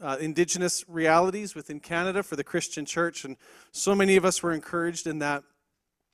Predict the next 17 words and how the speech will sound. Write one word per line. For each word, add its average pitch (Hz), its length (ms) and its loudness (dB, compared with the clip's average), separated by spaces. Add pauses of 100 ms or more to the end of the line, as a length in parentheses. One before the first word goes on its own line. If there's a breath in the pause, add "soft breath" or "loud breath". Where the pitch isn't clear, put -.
(140)
Uh, 156 140 2
here 202 200 6
at 202 100 4
Stony 196 280 2
Plain 185 280 0
Alliance, 165 580 2 (480 soft breath)
we 185 100 -2
talk 202 320 6
all 208 200 4
the 196 80 0
time 185 320 -2
about 160 320 2
fullness 190 480 0
of 156 80 -6
life 170 240 4
for - 200 -8
everyone 143 600 0